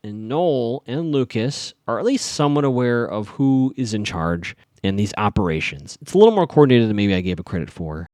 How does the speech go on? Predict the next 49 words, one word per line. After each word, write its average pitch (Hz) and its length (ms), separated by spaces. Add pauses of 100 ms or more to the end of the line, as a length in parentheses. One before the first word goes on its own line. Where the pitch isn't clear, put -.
(160)
I'm 104 100
not 175 180
sure - 140
if 156 100
Creepy 170 220
Detective 131 480
is 120 100
involved, 98 600
although 85 200
he 120 120
might 110 240
be. 139 300 (400)
Ian 175 240
and 175 80
Melissa 151 560 (180)
link 151 320
up 147 220
'cause 131 180
Melissa 139 320
would 165 80
have 165 120
access 165 280
to - 100
the 180 100
lake 143 220
house, 139 460
so - 140
that, 123 260
that 147 140
makes 185 160
sense 175 220
to - 120
me. 98 420
Meredith 170 460
might 185 180
be 180 120
involved, 151 420
as 135 160
I've 131 140
said 131 180
before, 120 560 (420)
and 123 220
Kate 180 420
is 143 180
gonna 135 180
be 131 100
the 123 60
new 120 180
recruit, 110 440